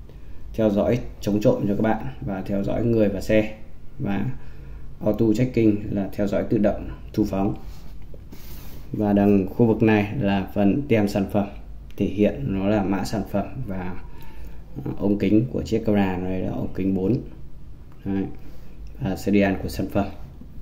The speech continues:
Đây là mình giới thiệu cho các bạn các tính năng của chiếc camera E Z Vit C tám C. Và sản phẩm này thì hiện tại C tám C thì có khoảng hai ba năm trước thì hãng có sản xuất,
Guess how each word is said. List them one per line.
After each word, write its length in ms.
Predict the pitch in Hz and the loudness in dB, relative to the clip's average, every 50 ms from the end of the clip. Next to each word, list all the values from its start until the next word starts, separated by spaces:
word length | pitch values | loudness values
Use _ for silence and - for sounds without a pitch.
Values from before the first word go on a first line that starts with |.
| - - - - - - - - - - - - - - | -8 -8 -8 -8 -10 -12 -14 -14 -14 -14 -14 -14 -8 -2
Đây 160 | - 104 101 | 2 4 6
là 60 | 98 | 6
mình 120 | 98 95 92 | 6 6 4
giới 180 | - 98 98 101 | 4 4 4 4
thiệu 140 | 113 123 - - | 6 4 4 4
cho 120 | - 110 | 0 0
các 60 | 98 113 | 2 2
bạn 240 | 113 - - - - | 2 2 0 -2 -4
các 100 | 107 104 - | -4 -4 0
tính 200 | - 104 110 120 | 2 6 8 8
năng 160 | 123 123 120 110 - - | 8 8 8 6 4 2
của 120 | 104 98 | 2 2
chiếc 180 | - 120 113 - | 2 0 0 2
camera 280 | 120 110 110 107 101 | 4 4 4 4 4
E 200 | 95 - 104 110 | 2 2 2 2
Z 200 | 107 120 120 127 | 2 2 2 4
Vit 160 | 139 139 139 135 - - - - - - - | 4 4 4 4 0 -8 -12 -14 -12 -4 2
C 140 | - 117 98 | 2 2 4
tám 120 | 104 98 98 | 4 2 0
C. 120 | - - 117 110 107 - - - - - - - - - - - | 4 4 4 4 4 0 -6 -10 -10 -10 -10 -10 -10 -10 -8 -4
Và 300 | - 110 107 107 110 110 | 0 2 4 4 6 4
sản 180 | 107 - 117 104 104 | 4 4 2 2 2
phẩm 160 | 104 101 98 | 2 4 4
này 200 | 104 107 107 104 107 | 6 6 4 4 4
thì 120 | 113 107 | 4 4
hiện 220 | 110 113 104 107 107 | 6 4 4 2 2
tại 200 | 110 107 - 110 | 0 0 -2 -2
C 200 | - 120 110 107 | 0 0 0 2
tám 140 | 107 107 | 2 0
C 60 | 107 - | 2 2
thì 400 | 123 120 120 113 - 107 101 - - | 4 4 4 4 2 -2 -2 -2 -2
có 420 | 98 101 104 107 104 110 120 127 139 147 147 143 143 139 131 - - - - - - - - - - | 0 0 0 0 0 0 0 0 0 -2 -2 -4 -6 -8 -8 -10 -12 -14 -14 -12 -12 -12 -12 -12 -8
khoảng 260 | - 110 104 95 - - | -4 -2 -2 -2 -4 -6
hai 180 | - 113 110 110 | -4 0 2 2
ba 100 | 117 110 | 4 4
năm 180 | 113 110 104 104 | 4 4 2 4
trước 200 | - 147 156 151 - - - - | 4 2 2 2 -2 -6 -8 -4
thì 240 | - 98 95 95 92 | -2 -2 0 -2 -4
hãng 220 | 98 101 98 - - | -4 -4 -4 -6 -6
có 160 | - - 98 104 | -4 -2 -2 -2
sản 180 | - 110 95 | -2 -4 -4
xuất, 300 | - - 131 135 - - | 0 2 2 2 0 -2